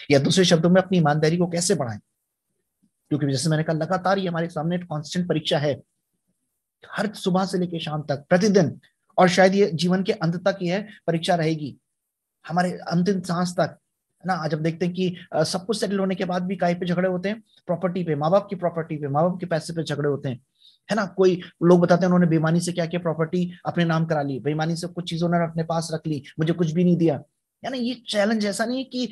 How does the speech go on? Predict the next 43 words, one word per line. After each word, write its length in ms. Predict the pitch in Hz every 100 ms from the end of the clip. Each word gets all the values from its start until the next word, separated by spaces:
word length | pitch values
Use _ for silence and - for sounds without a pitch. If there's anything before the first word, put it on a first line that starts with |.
| - 208
ये 60 |
कुछ 260 | 214 220 214
जब 100 | 208
आप 200 | 202 208
सिर्फ 160 | 214 190
गरीबी 400 | 175 170 175 196
में 80 | 190
हो 140 | 196
या 140 | 196
थोड़े, 500 | 190 _ - 170 180 175
या 100 | 180
किसी 340 | 180 185 190
परेशानी 480 | 180 170 151 165 185
में 140 | 196
तभी 220 | 185 175 190
चुनौती 380 | 190 175 175
आती 260 | 170 165 147
है, 100 | 127 - -
ये 60 | 190
लगातार 480 | 180 180 185 185
धन 220 | 131 165 180
संपत्ति 360 | 180 180 185
ऐसी 120 | 175 180
चीज 240 | 180 175
है 140 | 196 196 -
भी 60 | 170
जिसमें 280 | 170 185 175
बेईमानी 480 | 165 156 165 185 180
के 60 | 190
लिए 120 | 180
चुनौती 440 | 175 156 160 196
हमेशा 580 | 165 156 175 190 190 - - - -
हम 100 | 170
सबके 280 | 170 175 185
सामने 300 | 180 175 175
आती 300 | 147 151 165
रहेगी, 440 | 151 151 147 123 - _ _ _ _ _
लेकिन 280 | 151 147 156
हमें 280 | 139 160 175
परमेश्वर 360 | 151 143 151 156
के 100 | 147
अनुग्रह 320 | 147 147 147
में 220 | 175